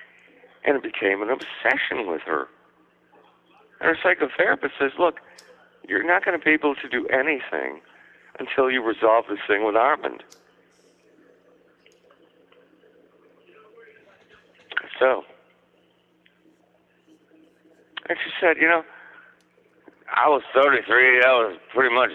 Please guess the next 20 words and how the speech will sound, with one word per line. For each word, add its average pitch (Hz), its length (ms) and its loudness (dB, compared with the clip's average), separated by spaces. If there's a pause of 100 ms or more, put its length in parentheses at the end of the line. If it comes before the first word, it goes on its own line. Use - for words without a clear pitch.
done 127 320 4
with 101 80 -4
modeling, 123 640 4
and, 98 280 0
uh, 98 280 4 (1120)
they 120 140 4
were 127 80 0
gonna 127 240 2 (100)
tear 131 280 4
my 117 300 4
apartment 107 480 0
building 104 360 2
down, 131 500 4
and, 90 340 0
uh, 87 360 4 (720)
my 85 100 -4
psychotherapist 127 960 2
<laughs> - 60 -10
said 123 320 4
I 113 340 0